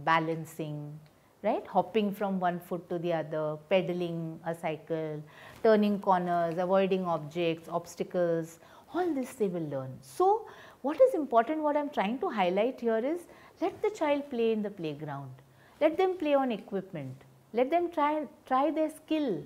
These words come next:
running about, jumping about, trying their way through obstacles. Don't overprotect them. Don't let them become afraid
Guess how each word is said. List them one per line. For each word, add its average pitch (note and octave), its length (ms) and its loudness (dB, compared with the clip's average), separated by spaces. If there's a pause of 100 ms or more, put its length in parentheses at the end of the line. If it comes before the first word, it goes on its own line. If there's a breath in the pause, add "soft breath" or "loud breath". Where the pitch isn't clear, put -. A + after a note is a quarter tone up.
(160)
running D4+ 300 -2
about, A3 360 -2
jumping A#3+ 420 -4
about, G#3+ 360 -2 (420 loud breath)
trying D4 380 4
their C#4+ 160 4
way A#3+ 160 2
through A#3+ 260 -4
obstacles. G3+ 540 -2
Don't F#4 320 -2
overprotect G3+ 720 -2
them. C3 140 -10 (1000 soft breath)
Don't C#4+ 240 0
let A#3 160 -2
them A#3 160 0
become A3 300 -2
afraid F3 640 -2